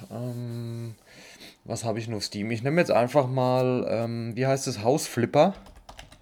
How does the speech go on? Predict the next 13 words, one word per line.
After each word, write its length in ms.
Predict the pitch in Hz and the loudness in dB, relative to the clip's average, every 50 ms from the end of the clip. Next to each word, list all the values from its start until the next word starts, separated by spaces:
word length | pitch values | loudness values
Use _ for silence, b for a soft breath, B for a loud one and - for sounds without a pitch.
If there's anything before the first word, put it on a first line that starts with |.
| B B B B B B B - - - | B B B B B B B -20 -14 -10
House 560 | 101 101 101 110 110 107 110 113 - - - | -6 -4 -4 -2 -2 -4 -4 -6 -6 -8 -10
Flipper. 460 | - - - - 107 98 - 98 82 | -12 -10 -4 -4 -2 -2 0 -2 -2
Das 220 | - - - - | -2 -6 -10 -6
gebe 240 | - 135 143 151 143 | -2 -2 0 0 -2
ich 80 | 131 - | -4 -4
hier 180 | - 123 117 | -2 -2 -2
in 160 | 92 110 110 107 | -2 -4 -4 -4
die 240 | 104 104 101 98 | -2 -2 -2 -2
Suchleiste 840 | 95 87 - 131 165 175 - - 117 110 107 107 110 - - - - - | -2 -4 -4 -4 -4 -4 -4 -2 2 2 2 2 2 0 -2 0 0 2
ein 240 | 104 127 175 202 | 2 2 2 2
bei 100 | 185 151 | 2 0
GeForce 460 | 139 135 139 156 143 135 143 139 135 139 | 0 0 -2 -4 -2 0 0 0 0 -2
Now 360 | 139 135 131 135 139 135 | -2 0 0 -2 -2 -4